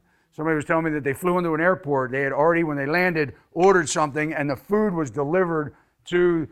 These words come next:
the Airbnb that they rented for the week. It was already there. Beat them there.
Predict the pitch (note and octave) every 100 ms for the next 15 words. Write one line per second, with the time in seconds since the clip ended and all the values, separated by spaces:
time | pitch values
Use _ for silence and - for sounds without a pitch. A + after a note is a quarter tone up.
0 | _ B2+ D3+ D#3 D3 - _ _ _ -
1 | F3 F#3 E3+ E3 D#3 G3 E3 B2+ G#2 -
2 | _ _ _ _ _ _ _ C#3+ C#3 C3
3 | B2+ C#3 C3+ C3+ C#3 C#3+ D#3+ C#3 C3 G2+
4 | C#3 B2 B2 D3 B2+ - _ _ _ _
5 | _ _ _ _ _ D#3+ D#3 F3 F3 E3+
6 | F3+ C3+ A2 F3+ - D#3+ F3 D#3 A#2+ G#2
7 | G2 -